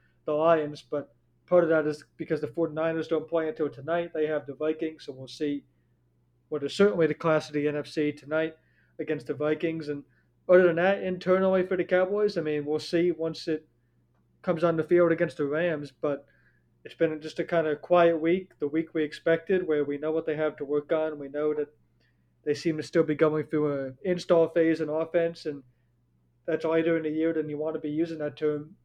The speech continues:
install of your offense. So if the bye week can accelerate that and the defense can equally figure some things out and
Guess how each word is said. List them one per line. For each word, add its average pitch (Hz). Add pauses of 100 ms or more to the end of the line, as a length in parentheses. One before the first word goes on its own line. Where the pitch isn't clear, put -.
(120)
install 175
of 147
your 151
offense. 147
So 147 (440)
if 120
the 151
bye 160
week 160
can 151
accelerate 160
that 165
and 165
the 143
defense 160
can 156 (480)
equally 180
figure 180
some 170
things 165
out 170
and 151